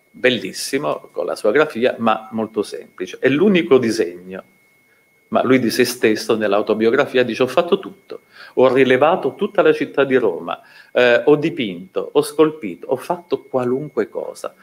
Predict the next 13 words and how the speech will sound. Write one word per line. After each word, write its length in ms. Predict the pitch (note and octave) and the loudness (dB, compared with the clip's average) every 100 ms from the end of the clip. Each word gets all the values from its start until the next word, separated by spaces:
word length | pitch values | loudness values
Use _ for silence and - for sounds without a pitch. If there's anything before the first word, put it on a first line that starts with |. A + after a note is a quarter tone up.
| _ | _
D'altra 240 | - G#2 - | -8 -4 0
parte 440 | A#2 C3 A#2+ - | 0 0 -2 -4
è 120 | - | -8
quello 260 | - A2+ A2+ | 0 2 4
che 120 | A2+ | 2
scrive 720 | A2 A2+ A2+ B2+ C3 - - - | -4 -4 -2 0 0 0 -12 -8
anche 280 | G#2+ A2+ A#2+ | -8 -4 -4
il 80 | G#2 | 0
De 120 | - | -2
Pictura 720 | G2+ - - B2 F#2 D#2+ - _ _ _ _ _ | -4 -6 0 2 2 -4 -10 _ _ _ _ _
nel 240 | A2+ A2 G2+ | -4 -2 -2
millequattrocentotrentaquattro 1600 | A2 G#2+ A2 - G2+ A2 A2 G#2+ - G2+ G2 F2+ - G#2 A2 G2+ | -2 -2 -2 -2 -2 0 0 0 0 0 0 -2 0 0 0 -2
trentacinque. 800 | G2+ F#2+ E2+ G#2 - G#2 F2+ - | 0 -2 -2 -4 -4 -6 -6 -10